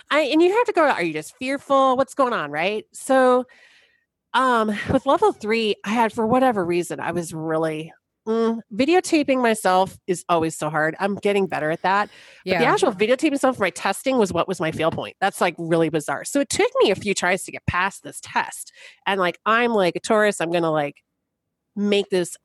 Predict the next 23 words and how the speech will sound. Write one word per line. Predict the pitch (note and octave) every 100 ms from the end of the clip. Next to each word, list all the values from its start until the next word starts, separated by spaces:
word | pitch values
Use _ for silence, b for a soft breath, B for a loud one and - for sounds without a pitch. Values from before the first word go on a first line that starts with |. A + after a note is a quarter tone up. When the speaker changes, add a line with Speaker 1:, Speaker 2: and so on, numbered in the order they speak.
| -
Speaker 1:
flip | G3 F#3
and | D#3
happen, | F3+ F3 - A#2+
right? | C3 D#3 G3 - B
Speaker 2:
Yeah. | G3 E3 C#3
Speaker 1:
So | G3
I |
kept | - D4 A3+
doing | C4 C4+
it, | A#3
kept | G#3 F3+
doing | C4+ G4+
it. | A3 -
And | A3+ A3 -
finally, | A3+ C4+ C4+ G#3 G3 G#3 - _ _ _ _ _ _
you | A3
know, | G#3 F#3+ F#3 -
I | F#3+
had, | G3 G#3 F#3+ -
I | G3+
went | A3 A3+
out | G3+
to, | - G#3 F#3+ F#3